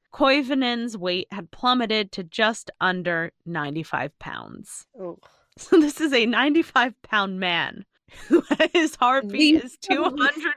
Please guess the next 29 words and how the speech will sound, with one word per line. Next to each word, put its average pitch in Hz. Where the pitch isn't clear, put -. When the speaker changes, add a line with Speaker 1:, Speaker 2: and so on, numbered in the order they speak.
Speaker 1:
beats 302
per 247
Speaker 2:
pumping 220
Speaker 1:
minute. 180
Speaker 2:
out 180
of 202
his 226
chest 190
Speaker 1:
Yes. 285
Speaker 2:
because 269
he's 202
so 185
tiny 147
at 76
that 120
point. -
Speaker 1:
Despite 359
all 254
predictions 226
and 220
odds, 185
Amo 262
Koivunen 214
made 190
a 185
full 170
recovery. 165
<laughs> -
So, 214